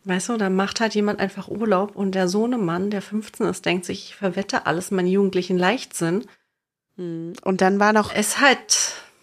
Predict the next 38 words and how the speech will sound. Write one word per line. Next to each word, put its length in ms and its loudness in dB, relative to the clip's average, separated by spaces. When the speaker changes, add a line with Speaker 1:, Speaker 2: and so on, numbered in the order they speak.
Speaker 2:
ich 140 -2
bin 140 2
mir 80 4
jetzt 180 2
nicht 120 0
mehr 100 2
ganz 340 2
sicher, 260 2
ob 60 2
ich's 160 -4
zusammenkriege, 600 0
Speaker 1:
Die 40 4
Speaker 2:
aber 120 4
Speaker 1:
kleine 160 2
Speaker 2:
die 40 -2
kleine 180 2
Speaker 1:
Schwester. 180 0
Speaker 2:
Schwester, 340 2
ne? 360 -2
Da 180 -4
war 160 4
auch 80 2
noch 160 2
irgendwas. 560 -4
Und 160 -4
das, 160 -2
das, 340 0
das 200 0
war 140 2
so, 120 -2
wo 80 -2
ich 100 -6
dachte 200 -6
so, 160 -6
"Oh, 80 -10
ja." 720 -16
Speaker 1:
Halt 180 2
wirklich 440 0